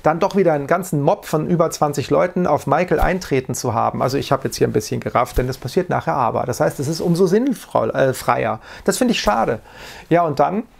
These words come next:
erleben wir eben, dass auch hier Michael, deswegen mein Terminator-Bezug von vorhin, äh,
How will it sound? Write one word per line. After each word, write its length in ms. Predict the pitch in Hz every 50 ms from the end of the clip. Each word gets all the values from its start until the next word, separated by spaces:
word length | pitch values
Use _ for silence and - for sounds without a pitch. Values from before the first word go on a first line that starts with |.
| _ _ _ _ _ _ _ _ - - -
erleben 320 | - 156 156 180 196 202 180
wir 100 | - -
eben, 220 | 160 160 165 175
dass 160 | 160 147 -
auch 100 | 160 147
hier 180 | 135 196 185 160
Michael, 400 | 143 139 151 165 - 196 196 -
deswegen 340 | - 135 143 165 170 165 165
mein 140 | 147 139
Terminator-Bezug 840 | 131 - 180 196 190 180 147 131 135 123 131 120 - - 147 160 - -
von 200 | - 135 127 123
vorhin, 500 | - - 196 190 143 127 139 175 214 - - - - - - - - -
äh, 340 | 147 143 143 143 143 147